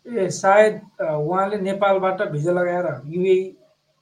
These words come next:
आउनुभएको थियो, अब उहाँको भिजा सकिने बेला भयो र उहाँलाई के चाहिँ डाउट लाग्यो भने भिजा रिन्यू गर्न फेरि नेपाल जानुपर्छ कि जस्तो लाग्यो होला। त्यस्तो हुँदैन, बरु नेपालमा आउनुभयो भने चाहिँ भिजा रिन्यू हुँदैन, तपाईँ त्यहीँ बस्नुपर्छ भिजा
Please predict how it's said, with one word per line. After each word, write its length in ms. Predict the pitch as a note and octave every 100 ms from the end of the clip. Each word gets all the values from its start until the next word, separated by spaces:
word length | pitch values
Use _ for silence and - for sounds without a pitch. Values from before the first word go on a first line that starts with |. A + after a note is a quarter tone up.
| _ -
आउनुभएको 560 | G3 G3 F3 D#3 D#3+ D#3+
थियो, 260 | F3 E3+
अब 380 | F3 E3+ F3+ F3
उहाँको 240 | F3 F3 E3+
भिजा 260 | D3+ D#3+
सकिने 440 | D3+ F3 F3+ E3+ E3
बेला 220 | E3 D#3+
भयो 400 | D3 D3 E3 - _ _ _ _ F3
र 40 |
उहाँलाई 340 | F3+ G3 G3+
के 160 | G3+ G#3+
चाहिँ 200 | G3 F#3+
डाउट 260 | F3+ F3+ F3
लाग्यो 280 | E3 D#3
भने 160 | D3+ G#3
भिजा 320 | D3 D3+ F3+
रिन्यू 220 | F3+ F#3+
गर्न 200 | F#3 F#3
फेरि 240 | F3 F#3+ F#3
नेपाल 300 | F3+ F3+ F3
जानुपर्छ 460 | E3+ F3 E3+ -
कि 180 | E3+ G3
जस्तो 220 | F3 -
लाग्यो 240 | D3+ D3+ C#3
होला। 260 | D3+ A#3+ - _ _ _ _
त्यस्तो 260 | F3+ G3+
हुँदैन, 460 | E3+ E3+ F#3+ F3 G3
बरु 160 | F#3 F#3+
नेपालमा 440 | G3+ G3 G3 F#3+
आउनुभयो 480 | F#3+ F#3+ F3+ E3 E3+
भने 120 | D#3+
चाहिँ 160 | A3 G3+
भिजा 180 | F#3
रिन्यू 240 | F3+ F3+ F3
हुँदैन, 420 | D#3 C#3+ C#3 C#3+ - _ _ _ _
तपाईँ 240 | F3 F#3 F3
त्यहीँ 240 | G#3 G#3
बस्नुपर्छ 500 | F#3+ F#3 F#3 F3 F3
भिजा 680 | A3+ A#3 - D3+ E3+ E3+ -